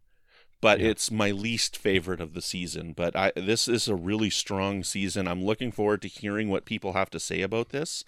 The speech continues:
Speaker 2: Yeah.
Speaker 1: Um, I'm looking forward to the next four weeks on this podcast because, um, I think there's a lot to discuss in these, and I think they've done a really great job this season. I, I really love it.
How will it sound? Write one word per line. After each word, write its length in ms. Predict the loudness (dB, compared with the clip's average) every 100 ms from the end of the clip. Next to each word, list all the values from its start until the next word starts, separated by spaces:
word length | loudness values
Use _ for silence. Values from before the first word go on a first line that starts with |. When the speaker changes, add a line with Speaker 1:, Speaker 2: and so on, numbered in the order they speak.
| -14 -18 -18 -12
Speaker 2:
Yeah. 280 | -2 0 2
Speaker 1:
Um, 120 | 0
I'm 140 | 0 0
looking 220 | 0 0
forward 260 | 6 6
to 80 | 4
the 100 | -2
next 200 | 0 -2
four 300 | -4 0 2
weeks 340 | 2 0 -2 -4
on 140 | -2
this 160 | -2 -6
podcast 640 | -2 -2 0 0 0 -2
because, 420 | -6 -4 -4 -6 -14 -18 -18 -20 -8
um, 400 | -4 -2 -2 -2
I 100 | 0
think 160 | 0 0
there's 140 | 0
a 60 | 0
lot 500 | 0 4 10 10 8 _
to 80 | -10
discuss 580 | -4 0 2 4 4 4
in 100 | -4
these, 500 | -4 -4 -4 -4 -4 -4
and 380 | -4 -2 -2 -4
I 120 | -4
think 180 | -4 -2
they've 140 | 0 0
done 160 | 0
a 40 | -2
really 680 | -6 -8 -4 0 2 0 -2 -8
great 380 | 0 4 4
job 320 | 2 -2 0 -2
this 140 | -4
season. 400 | -4 -6 -6 -6
I, 140 | -6 -6
I 140 | -2 -2
really 640 | -2 -8 0 6 6 6
love 280 | 4 4 4
it. 160 | 2